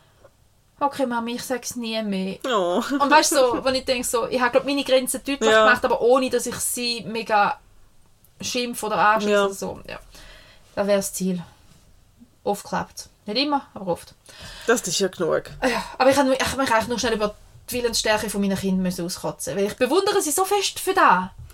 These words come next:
Speaker 2: Hey, aber da würde ich eigentlich gerne noch ein Thema aufgreifen, das eigentlich im Blingo steht.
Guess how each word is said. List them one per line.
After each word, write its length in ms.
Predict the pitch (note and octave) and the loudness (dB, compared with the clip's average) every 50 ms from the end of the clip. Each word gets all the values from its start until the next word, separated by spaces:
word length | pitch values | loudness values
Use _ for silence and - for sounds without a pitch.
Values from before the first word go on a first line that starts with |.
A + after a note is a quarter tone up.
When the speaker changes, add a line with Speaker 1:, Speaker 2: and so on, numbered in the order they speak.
| - - - - - - - - A#3+ - | -12 -10 -10 -10 -10 -10 -12 -12 -4 2
Speaker 2:
Hey, 120 | C4+ D4+ | 6 6
aber 140 | E4 D#4+ D4 | 6 6 8
da 120 | A#3 C#4+ C#4+ | 6 6 6
würde 160 | E4+ E4+ F4+ | 6 4 4
ich 40 | - | 2
eigentlich 220 | D4 D4 C#4+ - - | 2 2 0 0 2
gerne 200 | C4 C4+ D4+ D#4 | 2 4 4 4
noch 40 | D#4 | 2
ein 40 | - | 2
Thema 280 | - - D4+ D4+ D#4 D#4+ | 2 2 4 4 4 4
aufgreifen, 300 | D#4+ - C4+ C#4 D4 - | 2 2 0 0 0 4
das 80 | C4 C4 | 4 2
eigentlich 200 | D4 D4 D4+ - | 2 2 0 0
im 120 | C4 A3 F#3+ | 0 0 2
Blingo 340 | G3 A#3 C4 D4+ - D4+ | 0 -2 -2 0 -2 -2
steht. 680 | C#4+ - - - - - D3+ - - - - - - - | -2 -4 -4 -2 0 0 0 -2 -4 -8 -14 -16 -16 -16